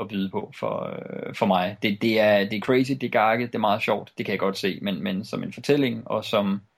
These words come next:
som et filmisk værk på den måde, der, altså, der er det amatørstue. Altså, det er det virkelig. Der, der er vi sgu godt nok lidt nede at kysse bunden. Øhm, <laughs> men, men, men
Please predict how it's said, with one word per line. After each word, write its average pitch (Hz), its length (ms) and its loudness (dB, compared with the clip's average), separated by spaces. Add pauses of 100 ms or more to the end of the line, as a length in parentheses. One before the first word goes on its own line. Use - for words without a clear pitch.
(220)
som 107 160 -2
et 98 80 -2
filmisk - 640 0
værk 92 240 2
på - 60 -8
den 87 180 -6
måde, 87 280 -8
der, 113 100 4 (100)
altså, 92 420 0
der 104 80 -2
er 104 60 -2
det 98 100 -2
amatørstue. 92 760 -6 (120)
Altså, - 180 -6
det 98 80 0
er 92 40 2
det 92 80 -4
virkelig. 87 260 -10
Der, 95 160 0 (220)
der 98 100 2
er 101 60 4
vi 98 120 -4
sgu 113 160 -12
godt 101 140 2
nok 101 100 -2
lidt 101 140 -4
nede 98 140 0
at 95 60 -2
kysse 107 220 -6
bunden. 98 420 -2
Øhm, - 520 -6 (380)
<laughs> - 360 -20
men, 135 420 4 (400)
men, - 200 0 (180)
men 139 100 0